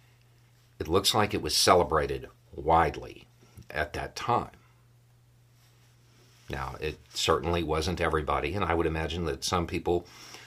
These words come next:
who celebrated on the twenty-fifth will carry on some of their traditions into early January. But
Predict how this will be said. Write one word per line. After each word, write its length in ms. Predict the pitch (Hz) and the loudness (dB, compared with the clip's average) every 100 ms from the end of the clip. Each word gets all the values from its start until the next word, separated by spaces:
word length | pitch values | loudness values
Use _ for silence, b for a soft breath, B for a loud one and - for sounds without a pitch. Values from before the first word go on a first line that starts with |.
| B - | B -4
who 120 | 90 | -2
celebrated 680 | - 92 90 85 85 85 76 B B B | 4 6 6 4 2 0 -2 B B B
on 180 | 90 90 | 0 2
the 100 | 82 | 0
twenty-fifth 680 | - 87 73 - 87 127 90 | -2 -2 -4 2 2 2 4
will 160 | 92 | 2
carry 340 | 87 - 87 82 | 4 6 6 6
on 240 | 82 82 | 0 0
some 220 | - 90 | -2 0
of 120 | 82 76 | -2 0
their 160 | 80 | 0
traditions 580 | 76 90 76 - 90 85 | 0 -2 0 -2 -2 -4
into 340 | - 82 - | -6 -8 -6
early 280 | - 73 73 | -4 -2 -4
January. 640 | 73 117 131 69 65 - - b b b b b b b b b b b b b - - - | -2 0 0 -2 -6 -12 -18 b b b b b b b b b b b b b -20 -14 4
But 320 | 98 92 82 | 6 6 4